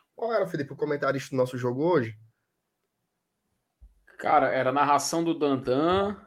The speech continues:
Speaker 2: e... Mas como era o nome do comentarista, meu Deus do céu?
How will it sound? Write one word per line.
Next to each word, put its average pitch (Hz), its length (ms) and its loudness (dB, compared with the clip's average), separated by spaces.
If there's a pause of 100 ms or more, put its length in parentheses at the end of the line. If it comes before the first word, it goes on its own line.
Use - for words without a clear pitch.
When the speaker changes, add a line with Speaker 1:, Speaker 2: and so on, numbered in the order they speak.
(380)
Speaker 2:
e... 120 880 -4 (1700)
Mas 156 180 -4
como 156 180 -8
era 135 120 -8
o - 20 -10
nome 135 160 -8
do 151 80 -14
comentarista, 123 600 -8
meu 110 140 -10
Deus - 120 -12
do - 60 -20
céu? - 220 -16